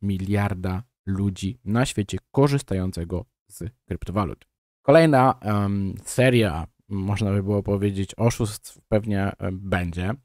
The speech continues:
E, jedna z nich, em, jedna z tych osób z tej serii, albo jeden z serii został <laughs> już przyłapany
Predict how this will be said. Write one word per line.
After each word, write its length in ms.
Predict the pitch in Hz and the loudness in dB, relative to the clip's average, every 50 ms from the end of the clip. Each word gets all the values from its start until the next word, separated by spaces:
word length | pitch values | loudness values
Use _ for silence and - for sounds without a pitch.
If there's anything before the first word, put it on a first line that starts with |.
| _ _ - | _ _ -10
E, 240 | 95 95 92 92 95 | -6 -6 -4 -4 -2
jedna 520 | 98 104 120 131 131 120 117 113 107 104 | 2 4 4 4 4 4 2 2 2 0
z 160 | 101 107 104 104 | -2 -4 -2 -2
nich, 340 | 113 113 110 - - - _ | 0 0 -2 -2 -6 -10 _
em, 380 | - 104 101 101 98 101 98 101 117 | -10 -6 -6 -4 -4 -6 -4 -2 0
jedna 200 | 120 120 120 113 | 2 2 2 0
z 60 | - | -2
tych 120 | - 101 - - - | -4 -8 -8 0 2
osób 400 | 123 127 - - 104 - - - _ _ _ _ - _ _ | 4 4 4 4 0 -2 -4 -6 _ _ _ _ -20 _ _
z 60 | - | -6
tej 140 | - 107 104 | -2 -2 -2
serii, 300 | - - 117 110 101 98 | 0 2 2 2 2 2
albo 200 | 98 101 95 104 | 0 0 0 0
jeden 440 | 101 101 104 113 113 110 110 107 104 | 0 2 4 4 6 6 4 4 2
z 40 | - | 0
serii 460 | - - 117 110 107 110 101 95 90 | 0 2 4 6 6 6 4 2 0
został 360 | 92 107 110 - - 113 104 123 | 2 0 0 2 4 4 6 6
<laughs> 60 | 120 | 6
już 140 | 135 135 - | 6 4 2
przyłapany 600 | - - - 110 98 101 101 92 92 92 101 117 | 0 -2 0 0 0 0 0 -2 -2 0 -2 -2